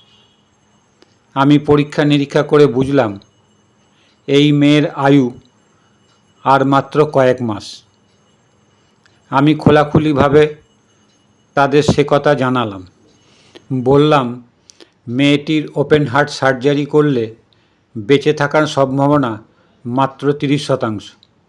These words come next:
তবে এমনও হতে পারে যে সে হয়তো অপারেশন টেবিলেই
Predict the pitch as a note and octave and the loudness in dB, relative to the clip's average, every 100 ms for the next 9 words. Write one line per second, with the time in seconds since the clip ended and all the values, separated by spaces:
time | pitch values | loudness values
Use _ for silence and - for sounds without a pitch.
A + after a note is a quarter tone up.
0 | _ _ _ _ _ _ - C3+ C#3 C3+ | _ _ _ _ _ _ -6 0 0 2
1 | C#3+ D#3+ C#3 D3 E3 D#3 B2 F#2+ - _ | 2 2 2 4 4 4 0 -2 -14 _
2 | _ _ _ _ A2+ C#3 C#3+ - D#3 B2 | _ _ _ _ -2 0 0 2 2 2
3 | C#3+ D3 D#3 A#2 - - _ _ _ C3 | 0 2 0 0 -6 -18 _ _ _ -4
4 | B2+ C#3 - D3 D3 C#3+ C3+ C#3+ C#3 B2+ | -2 -2 0 -2 2 0 2 2 0 0